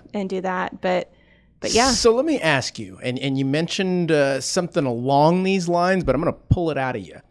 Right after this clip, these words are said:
Speaker 1: Okay.
Speaker 2: The concept of going through tough situations, tough times, um, being, um, I don't know, d-, deeper into what some may consider a hole when you have,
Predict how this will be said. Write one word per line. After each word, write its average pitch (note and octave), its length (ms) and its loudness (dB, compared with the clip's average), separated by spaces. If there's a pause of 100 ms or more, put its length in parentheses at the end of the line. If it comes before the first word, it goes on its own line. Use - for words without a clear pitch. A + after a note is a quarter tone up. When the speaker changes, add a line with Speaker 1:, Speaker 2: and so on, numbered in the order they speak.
(100)
Speaker 1:
Okay. G#3+ 240 -2 (560)
Speaker 2:
The C#3+ 240 -4
concept - 840 -2
of C3+ 500 2 (300)
going F3+ 380 2
through D#3 320 -2
tough - 360 -4
situations, A#2 800 -4
tough F3 260 -4
times, A2 760 -4
um, A2+ 420 -2 (180)
being, E3 640 0 (460)
um, C3+ 600 -6 (460)
I - 80 -10
don't F#3+ 140 -8
know, C#3 180 -2
d-, - 200 -12 (420)
deeper G#3+ 640 6
into E3+ 720 0 (280)
what D3+ 240 -4
some D#3+ 280 2
may D3 100 2
consider C3+ 420 0
a B2 80 2
hole C3+ 520 2
when B2+ 200 -2
you B2 300 0
have, A#2 580 -2